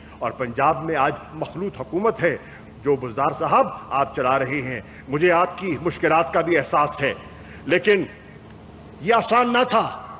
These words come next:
हुआ। लेकिन आपको मैं अर्ज कर दूं कि इंशाअल्लाह आप अपने इरादों में पुख्ता रहिए।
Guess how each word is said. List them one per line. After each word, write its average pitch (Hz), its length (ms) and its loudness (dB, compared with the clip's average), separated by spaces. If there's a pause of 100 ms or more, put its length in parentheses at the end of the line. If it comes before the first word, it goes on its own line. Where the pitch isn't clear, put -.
(240)
हुआ। 220 500 4 (320)
लेकिन 151 240 2
आपको - 1400 2
मैं 170 220 6
अर्ज 185 200 2
कर 175 160 2
दूं 165 180 0
कि - 340 -4
इंशाअल्लाह 156 640 2 (760)
आप 143 120 2
अपने 139 200 0
इरादों 139 280 2
में 143 140 -2
पुख्ता 120 260 -4
रहिए। 113 340 -4